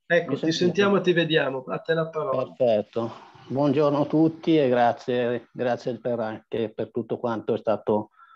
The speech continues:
Speaker 2: organi-, preparato e organizzato. Niente, come tutti gli, diciamo, come tutti gli anni, Legambiente partecipa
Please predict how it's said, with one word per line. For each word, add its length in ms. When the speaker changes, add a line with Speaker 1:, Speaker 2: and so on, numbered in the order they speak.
Speaker 2:
organi-, 540
preparato 680
e 40
organizzato. 840
Niente, 400
come 240
tutti 320
gli, 280
diciamo, 400
come 180
tutti 260
gli 80
anni, 260
Legambiente 640
partecipa 840